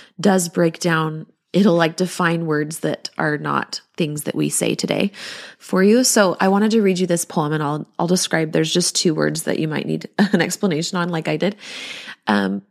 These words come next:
but it, when it comes to reading a book, she says, "There is no frigate like a book." A frigate is a medium-sized warship with sails. So basically a ship that can take you away.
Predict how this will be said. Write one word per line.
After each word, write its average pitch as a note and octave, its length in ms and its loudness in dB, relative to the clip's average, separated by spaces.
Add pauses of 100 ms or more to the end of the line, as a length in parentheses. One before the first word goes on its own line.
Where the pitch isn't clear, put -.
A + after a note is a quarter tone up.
(120)
but G3+ 240 2
it, G3 200 -2
when G3+ 200 2
it F#3+ 100 2
comes G#3+ 260 2
to G#3+ 100 2
reading F#3 260 2
a F3 60 -2
book, E3+ 260 0
she - 160 -2
says, E3+ 320 -2
"There F#3+ 160 2
is G3 240 2
no A3 160 4
frigate F#3 680 -2
like F3+ 240 0
a G3 60 2
book." F3 540 -4 (520)
A F#3 40 2
frigate G3 400 2
is F3 320 2
a E3 260 2
medium-sized F3 880 0
warship E3 720 0
with E3+ 140 -2
sails. - 500 -6
So - 220 2
basically F3 500 2
a E3+ 60 2
ship - 320 0
that - 120 -4
can E3+ 140 -2
take - 260 -4
you D#3 80 0
away. - 280 -4